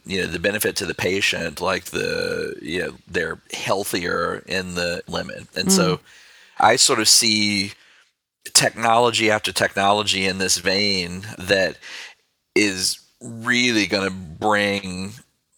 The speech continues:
Speaker 1: higher quality medical care to everyone for cheaper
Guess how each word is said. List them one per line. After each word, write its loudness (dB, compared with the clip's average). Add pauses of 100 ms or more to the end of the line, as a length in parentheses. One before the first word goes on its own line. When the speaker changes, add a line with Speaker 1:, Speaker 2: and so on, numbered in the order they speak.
(140)
Speaker 1:
higher 4
quality 2
medical 0
care 0
to 0
everyone 0
for -4
cheaper -2